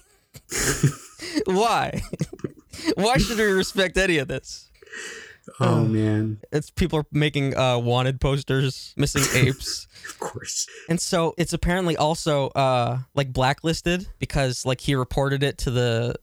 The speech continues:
Speaker 1: the, I don't know, the head apes or some shit, that it was stolen.
Speaker 2: Mm-hmm.
Speaker 1: And so, uh, it's quote unquote worthless. Um,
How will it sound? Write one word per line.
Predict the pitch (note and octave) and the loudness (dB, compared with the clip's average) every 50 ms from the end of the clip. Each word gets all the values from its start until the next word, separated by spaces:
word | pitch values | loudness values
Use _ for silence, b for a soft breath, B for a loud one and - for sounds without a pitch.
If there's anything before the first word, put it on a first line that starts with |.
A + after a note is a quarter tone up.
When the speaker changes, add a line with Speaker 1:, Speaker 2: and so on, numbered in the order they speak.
| _ - | _ -2
Speaker 1:
the, | B2+ B2 B2 B2+ B2+ B2+ C#3 C#3+ - | 0 2 2 2 0 0 -2 -4 -2
I | C#3 C#3 | -2 0
don't | C#3+ C#3+ | 2 2
know, | C3+ C3 | 2 2
the | A#2+ A#2+ | 0 0
head | A#2+ - D#3 C#3+ B2+ | 0 0 0 2 2
apes | B2+ B2+ C#3 - - - - | 2 2 0 0 -2 -4 -2
or | C#3+ | -2
some | - - C#3 C#3+ | 0 0 0 -2
shit, | C3+ - - D#3 D3 - _ - - _ _ _ _ _ _ - | -2 -2 -2 -2 -2 -2 _ -12 -20 _ _ _ _ _ _ 0
that | C#3 C3+ | 2 2
it | C#3 B2 | 2 0
was | C3 - | 0 -2
stolen. | - - C#3+ C3+ C3+ C#3 D3 D#3 E3+ F3+ F3 - - - | 0 0 2 2 2 2 2 0 0 -2 -4 -6 -4 0
Speaker 2:
Mm-hmm. | G#2+ G2+ G#2 F#2+ F2+ F#2+ A2 | 2 2 4 2 2 2 0
Speaker 1:
And | C#3+ E3+ | 0 -2
so, | - - - D3+ C#3+ C#3 C3 C3+ - - | -2 0 0 2 2 2 2 0 -2 0
uh, | B2+ B2+ B2 B2 A#2+ A#2+ A#2 - - _ _ | 0 2 4 4 4 2 2 0 -2 _ _
it's | - D3 - - | -4 -4 -4 -2
quote | - - E3+ D#3+ D#3+ | 0 0 2 2 2
unquote | D3+ - - - D#3 D3 C#3 - | 0 -2 0 0 2 2 0 0
worthless. | B2 C3+ C#3 D3 - - E3+ F3+ F#3 - - - - - - - | 0 0 0 0 0 0 0 0 0 -2 -8 -14 -16 -18 -8 -2
Um, | C3 C3 B2+ B2+ B2+ B2 A#2+ A#2+ - | 0 2 2 2 2 0 0 -2 -4